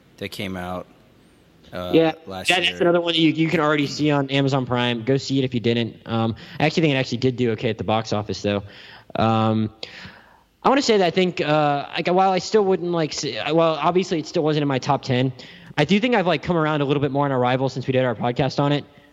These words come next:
Speaker 2: Um, like, I just, I feel like I, uh, I let you talk me into a little bit more of a negative view of it, and then as I got further away from it,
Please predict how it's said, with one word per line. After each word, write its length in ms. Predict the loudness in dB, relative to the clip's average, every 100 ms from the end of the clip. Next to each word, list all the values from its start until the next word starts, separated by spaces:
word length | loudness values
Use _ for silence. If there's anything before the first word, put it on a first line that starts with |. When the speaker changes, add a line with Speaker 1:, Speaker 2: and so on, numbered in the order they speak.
| _ -4
Speaker 2:
Um, 680 | 0 2 2 2 0 -4 -4
like, 160 | -4 0
I 80 | 2
just, 200 | 0 0
I 100 | 0
feel 200 | 2 2
like 140 | 2
I, 240 | 2 0 -2 -12 -20 _ _ 0
uh, 300 | 2 2 2
I 60 |
let 160 | 0 0
you 40 |
talk 220 | 0 0 0
me 140 | -4
into 180 | -2 0
a 60 |
little 160 | 0 -2
bit 100 | 0
more 120 | 0
of 40 | 2
a 40 |
negative 280 | 0 0 0
view 180 | 2 2
of 120 | 2
it, 200 | 0 0
and 120 | 0
then 120 | 0 2
as 100 | 0
I 80 |
got 160 | 0 0
further 240 | 0 2
away 160 | 2 0
from 200 | 0 0
it, 200 | 0 -2